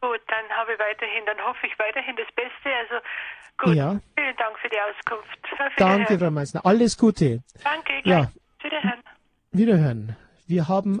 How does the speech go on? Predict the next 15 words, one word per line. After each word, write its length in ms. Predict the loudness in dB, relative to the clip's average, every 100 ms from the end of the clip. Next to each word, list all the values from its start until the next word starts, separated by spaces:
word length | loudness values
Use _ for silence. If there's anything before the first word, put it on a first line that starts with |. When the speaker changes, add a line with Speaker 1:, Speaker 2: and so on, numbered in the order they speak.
| 0
Speaker 2:
eine 180 | 0 2
weitere 380 | 2 2 0
Frau 360 | 2 0 4 4
in 120 | 4
der 80 | 4
Leitung. 500 | 4 2 2 0 -2 -12 -20 -4
Frau 240 | 2 4
Fischer 440 | 2 2 2 4 4
hat 120 | 4
eine 180 | 2 2
Frage 400 | 2 2 2 2
bei 140 | 0
Tipps 280 | 2 0 0
zum 160 | 0 2
Empfang. 380 | 2 0 -4